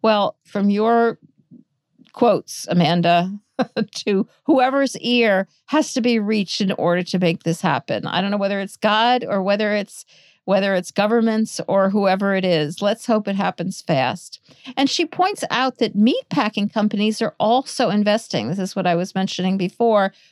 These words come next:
which is upsetting to people like Amanda, who's on the other side of it.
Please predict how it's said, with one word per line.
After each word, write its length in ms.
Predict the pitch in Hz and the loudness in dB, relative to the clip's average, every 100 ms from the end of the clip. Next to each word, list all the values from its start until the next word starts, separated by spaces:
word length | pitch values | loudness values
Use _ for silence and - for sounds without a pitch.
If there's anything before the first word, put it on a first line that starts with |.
| _ | _
which 180 | 262 311 | 0 2
is 120 | 262 | 0
upsetting 440 | 294 - 330 427 381 | -2 0 0 0 -2
to 100 | 254 | -2
people 260 | 247 240 | -2 0
like 180 | 233 220 | -2 0
Amanda, 460 | 220 233 262 247 196 | 2 2 2 2 0
who's 200 | 214 - | -2 -2
on 240 | 208 214 | 0 2
the 140 | 208 - | 2 2
other 240 | 202 208 | -2 -2
side 320 | - 202 214 | -2 0 0
of 140 | 214 | 0
it. 140 | 196 | -2